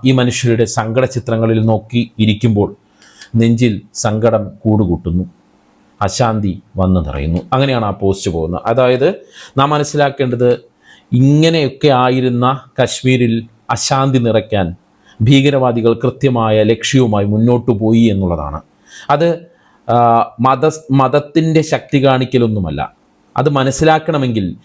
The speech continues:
ഈ ആക്രമണത്തിൻ്റെ ഉത്തരവാദിത്വം ഏറ്റെടുത്ത സംഘടനയെക്കുറിച്ച് നമ്മൾ കൂടുതൽ അറിയണം. പാക് ഭീകര സംഘടനയായ ടി ആർ എഫ് എന്ന സംഘടനയാണ് ഈ ക്രൂരതയുടെ ഉത്തരവാദിത്തം ഏറ്റെടുത്തിരിക്കുന്നത്. എത്ര കുടിലമായ ആക്രമണമാണ് അവർ നടത്തിയിരിക്കുന്നത് എന്നൊന്ന് പരിശോധിച്ച് നോക്കണം.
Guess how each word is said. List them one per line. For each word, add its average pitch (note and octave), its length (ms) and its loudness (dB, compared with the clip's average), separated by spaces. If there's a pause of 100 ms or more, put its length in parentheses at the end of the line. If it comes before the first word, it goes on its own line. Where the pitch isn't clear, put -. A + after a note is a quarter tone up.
(180)
ഈ D#3 100 6
ആക്രമണത്തിൻ്റെ D#3 680 0
ഉത്തരവാദിത്വം C#3 800 0
ഏറ്റെടുത്ത A#2 360 -2
സംഘടനയെക്കുറിച്ച് C#3+ 1000 -2
നമ്മൾ G2 260 -2
കൂടുതൽ G2 400 0
അറിയണം. D2+ 320 -8 (580)
പാക് D3 320 2
ഭീകര D3+ 400 2
സംഘടനയായ A#2+ 640 0
ടി C#3+ 400 2
ആർ D3 260 4
എഫ് - 280 -6 (100)
എന്ന A#2 300 2
സംഘടനയാണ് A#2 720 -2
ഈ C3 180 2
ക്രൂരതയുടെ C3 640 2
ഉത്തരവാദിത്തം A2+ 800 -2
ഏറ്റെടുത്തിരിക്കുന്നത്. D#2 680 -8 (540)
എത്ര F3+ 320 2 (200)
കുടിലമായ C#3+ 840 2
ആക്രമണമാണ് A#2 720 0
അവർ A2 320 -4
നടത്തിയിരിക്കുന്നത് A#2 760 -2
എന്നൊന്ന് G#2+ 280 -8
പരിശോധിച്ച് A2 520 -4
നോക്കണം. D#2+ 300 -6